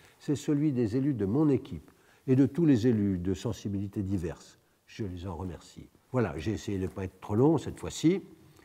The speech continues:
La contrepartie est que je ne peux pas aborder tous les sujets. La culture, le sport, j'y reviendrai. Que je manque de temps pour vous faire part du courrier de solidarité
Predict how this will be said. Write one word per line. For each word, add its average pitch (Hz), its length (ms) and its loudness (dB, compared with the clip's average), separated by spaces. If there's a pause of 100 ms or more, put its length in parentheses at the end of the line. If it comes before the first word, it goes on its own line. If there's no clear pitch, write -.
(160)
La 110 100 -2
contrepartie 120 800 0 (340)
est 92 80 -10
que 95 540 -4
je 80 60 -10
ne 82 60 -10
peux - 140 -12
pas 131 200 -4
aborder 95 360 2
tous 151 200 6
les 135 100 10
sujets. - 420 -4 (420)
La - 100 -12
culture, 107 680 2
le 120 120 4
sport, 117 560 2
j'y 135 160 0
reviendrai. 98 520 -2 (1160)
Que 123 120 4
je 98 340 4
manque 107 480 2
de 85 160 -6
temps 151 500 4 (260)
pour 113 140 2
vous 113 140 4
faire - 220 -2
part 147 280 2
du 107 80 -2
courrier 127 560 2 (280)
de 95 140 -2
solidarité 117 960 2